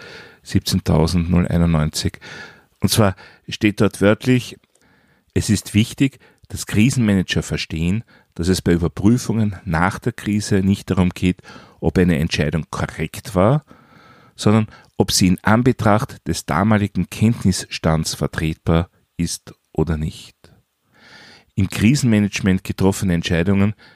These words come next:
sind also nach dem Informationsstand zum Zeitpunkt der Entscheidung zu beurteilen, nicht nach dem Wissen, das wir irgendwann Monate später erlangt haben.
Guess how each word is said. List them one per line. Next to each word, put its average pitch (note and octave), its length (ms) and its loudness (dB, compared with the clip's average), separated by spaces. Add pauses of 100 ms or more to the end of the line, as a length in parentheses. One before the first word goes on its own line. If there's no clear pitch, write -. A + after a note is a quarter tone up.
(200)
sind G#2+ 280 0
also G2 260 2 (260)
nach F2+ 200 0
dem G#2 160 -4
Informationsstand G2+ 1080 0
zum - 320 -6
Zeitpunkt G#2 540 -2
der - 100 -4
Entscheidung A2 640 2
zu - 160 -6
beurteilen, D2 580 -6 (460)
nicht A2+ 260 0
nach G#2 140 2
dem F#2 180 0
Wissen, F#2+ 280 0
das E2+ 240 0
wir F2 120 4 (300)
irgendwann G2 420 2
Monate E2+ 400 2
später E2+ 380 -6
erlangt A#1+ 400 -8
haben. - 300 -16